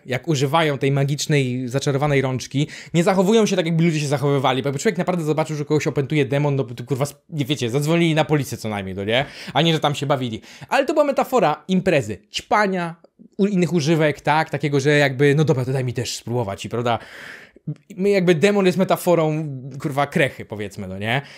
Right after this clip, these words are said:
Więc, y, okej, nie? No z-, czasem tak jest w filmach, trzeba coś zaakceptować niedosłownie, no nie? I możemy ten, są jakieś filmy, tak jak wspomnianego Cronenberga, gdzie są jakieś tam w ogóle już metafory, pływamy, nie wiemy, co jest ten,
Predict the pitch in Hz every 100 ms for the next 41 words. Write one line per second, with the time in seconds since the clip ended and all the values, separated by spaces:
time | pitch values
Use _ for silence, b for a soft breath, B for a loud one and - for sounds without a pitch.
0 | B B B 175 196 - 185 196 202 208
1 | - _ _ _ 220 208 - - _ -
2 | 240 254 254 269 - - - - - _
3 | - 180 262 294 302 277 240 208 190 202
4 | - 208 175 147 - 180 147 175 - 175
5 | 175 - 170 147 - 139 120 104 90 95
6 | 117 175 302 415 415 359 320 170 117 B
7 | B - - 208 226 214 202 - 214 220
8 | 220 220 - - 214 202 190 185 180 190
9 | 175 165 135 143 123 120 117 123 156 147
10 | 143 151 - 151 143 175 160 139 131 123
11 | 143 135 - 151 143 - 151 143 147 143
12 | 135 135 117 135 127 -